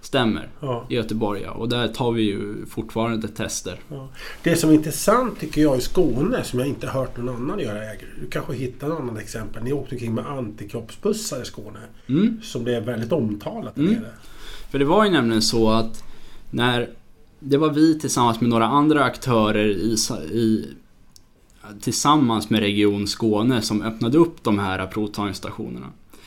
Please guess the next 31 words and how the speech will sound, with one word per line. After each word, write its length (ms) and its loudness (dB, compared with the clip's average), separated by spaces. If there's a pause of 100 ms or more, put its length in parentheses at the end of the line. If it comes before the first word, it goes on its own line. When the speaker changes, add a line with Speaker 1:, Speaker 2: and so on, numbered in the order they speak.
Speaker 1:
Och 220 -2
då 80 2
blev 320 4
det 60 6
just 240 2
så 140 0
att 220 -4
alla 420 4
öppnade 420 2
just 240 2
i 60 0
Malmö 600 4
och 200 -4
Kristianstad 800 -2
och 100 -6
Helsingborg 680 -2
och 80 -4
så 100 -4
vidare. 340 -6 (460)
Men 480 4
alla 220 4
småstäder 840 4
ute 200 2
på 100 -4
landsbygden 880 4 (520)
var 140 -2
det 80 2
ingen 320 4
som 220 0
kom 200 4
ihåg. 280 2